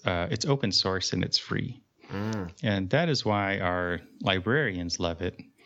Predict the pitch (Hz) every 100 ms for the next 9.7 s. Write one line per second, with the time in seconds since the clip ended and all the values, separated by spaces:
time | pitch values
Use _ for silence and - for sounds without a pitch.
0 | - - - 101 95 92 - - 104 98
1 | 95 90 - - _ - - - - -
2 | - - - 104 92 - 101 95 90 87
3 | - 95 92 90 95 90 - 92 90 90
4 | - - 117 127 131 120 123 123 127 127
5 | 113 107 104 104 104 92 90 90 92 85
6 | 85 - - _ _ _ _ _ _ _
7 | _ _ _ - 101 107 104 - 107 98
8 | 95 110 98 113 120 110 92 90 90 87
9 | - 87 80 87 87 85